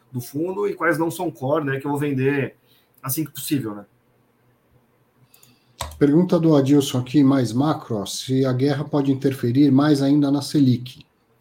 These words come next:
Speaker 2: e fundos de papel serem uma boa proteção. Adilson, a menos que essa guerra dure muito tempo, tá?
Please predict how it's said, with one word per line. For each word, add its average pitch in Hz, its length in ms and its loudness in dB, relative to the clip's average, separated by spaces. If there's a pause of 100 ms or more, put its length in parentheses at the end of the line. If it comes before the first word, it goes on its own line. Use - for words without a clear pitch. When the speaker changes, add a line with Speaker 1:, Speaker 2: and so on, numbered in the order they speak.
(320)
Speaker 2:
e 117 120 -4
fundos 147 320 2
de 143 80 -2
papel 139 340 0
serem 139 220 0
uma 139 140 2
boa 131 360 2
proteção. 135 680 -6 (800)
Adilson, 143 680 2 (2250)
a 160 100 -2
menos 196 400 6
que - 100 -2
essa 175 300 2
guerra 151 680 2
dure 147 380 6
muito 160 280 4
tempo, 107 500 -2 (280)
tá? 127 340 -4